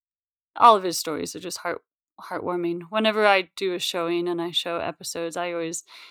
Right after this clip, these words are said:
love to show his because it feels like a cleanser. You know, everyone feels calmer and a little bit wiser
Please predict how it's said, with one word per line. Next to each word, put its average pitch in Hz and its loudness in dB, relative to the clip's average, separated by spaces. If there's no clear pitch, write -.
love 175 4
to - -10
show 165 -2
his 160 -2
because 165 -10
it 147 -12
feels 170 -10
like 175 -16
a 151 -8
cleanser. 170 -6
You 185 -16
know, 175 -6
everyone 175 -4
feels 165 -8
calmer 165 -2
and 202 0
a - 0
little 196 0
bit 185 -2
wiser 165 0